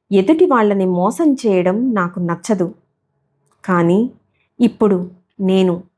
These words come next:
నా ముఖాన్ని మార్చుకోవలసి వచ్చింది. ముష్టి ముఖాన్ని తగిలించుకోవలసి వచ్చింది. అసలు నా ముఖాన్ని మార్చుకునే అవసరం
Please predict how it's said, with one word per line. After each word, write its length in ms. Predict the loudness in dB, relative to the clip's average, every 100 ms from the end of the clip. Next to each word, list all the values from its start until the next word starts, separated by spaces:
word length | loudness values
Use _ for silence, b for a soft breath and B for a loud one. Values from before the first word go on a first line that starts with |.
| _ _ 0
నా 280 | 2 4 2
ముఖాన్ని 680 | 0 -2 -4 0 2 2
మార్చుకోవలసి 880 | 0 -2 -4 -4 -2 0 2 0 -4
వచ్చింది. 500 | -6 -6 -8 -10 -10 -18 _ _ _ _ b b 2
ముష్టి 360 | 2 2 2 4
ముఖాన్ని 500 | 4 2 0 0 0
తగిలించుకోవలసి 1000 | 0 0 2 0 0 2 4 2 0 -2
వచ్చింది. 560 | -2 -4 -8 -8 -10 -16 _ _ _ _ _ _ _ -6
అసలు 480 | 0 2 2 0 -8 _
నా 200 | -2 2
ముఖాన్ని 540 | 2 0 0 4 4 4
మార్చుకునే 600 | 4 2 -2 -4 -2 0
అవసరం 520 | 0 -2 -2 -4 -6